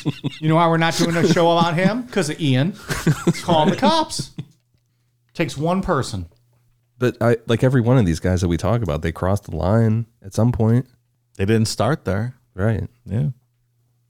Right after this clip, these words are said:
Speaker 3: Like, if they hadn't seen a particular girl on a particular day,
Speaker 2: Yeah.
Speaker 3: maybe they wouldn't have. Like, who knows what
Speaker 2: Right.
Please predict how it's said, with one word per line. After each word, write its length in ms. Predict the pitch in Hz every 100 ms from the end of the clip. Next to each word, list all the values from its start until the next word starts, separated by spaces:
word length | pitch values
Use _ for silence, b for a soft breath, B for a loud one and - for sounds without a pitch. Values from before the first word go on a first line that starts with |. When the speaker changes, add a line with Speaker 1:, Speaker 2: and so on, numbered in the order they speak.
| _ -
Speaker 3:
Like, 140 | 98
if 80 | 98
they 120 | 104
hadn't 220 | 107 110 101
seen 360 | - 107 107
a 60 | 101
particular 720 | - 95 - - 107 98 101
girl 400 | 92 95 98 101
on 140 | 98 92
a 80 |
particular 720 | 90 92 92 104 - 95 95 90
day, 720 | 87 92 92 90 90 90 95 _ _ _ _ _ _ _ -
Speaker 2:
Yeah. 100 | -
Speaker 3:
maybe 160 | 92
they 120 | 101 104
wouldn't 340 | 110 160 95
have. 480 | 80 80 87 - -
Like, 220 | 85 90 -
who 80 |
knows 320 | 101 98 95 87
what 220 | 80 - _ _ _ _ _
Speaker 2:
Right. 340 | - 90 78